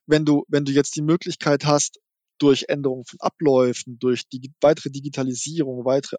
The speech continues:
Automatisierung, diese Zeit reinzuholen und du sagst dann, "Und das, was wir jetzt an Zeit gewonnen haben,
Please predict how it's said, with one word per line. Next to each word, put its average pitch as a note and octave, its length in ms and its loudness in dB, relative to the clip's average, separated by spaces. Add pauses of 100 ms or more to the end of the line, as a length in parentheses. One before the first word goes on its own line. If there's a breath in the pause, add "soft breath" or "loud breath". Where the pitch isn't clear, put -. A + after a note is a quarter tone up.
(120)
Automatisierung, B2 1080 -2 (460 loud breath)
diese C#3 160 -4
Zeit B2+ 400 0
reinzuholen C3+ 1040 -2
und C3+ 180 -12 (540)
du D3 60 -8
sagst C#3+ 420 2
dann, G3 260 2 (420 soft breath)
"Und C3 180 -10 (460)
das, - 200 2
was - 160 -12
wir F#3+ 100 0
jetzt F3+ 180 -2
an D3+ 100 -14
Zeit D#3 280 -2
gewonnen D3+ 420 -2
haben, A2 320 -6